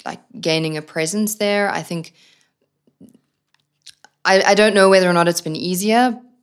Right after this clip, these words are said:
but, um, you know, certainly we've, we've found that it's,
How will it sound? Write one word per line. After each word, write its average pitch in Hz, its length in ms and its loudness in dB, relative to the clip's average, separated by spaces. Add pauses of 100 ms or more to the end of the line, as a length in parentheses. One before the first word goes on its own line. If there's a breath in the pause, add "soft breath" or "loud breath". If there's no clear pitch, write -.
but, 160 480 -2 (520 soft breath)
um, 160 640 -10 (680)
you 180 80 -6
know, 165 120 -2
certainly 165 440 -2
we've, 151 380 -8
we've 156 120 -8
found 165 320 -2
that 156 100 -4
it's, 143 200 -12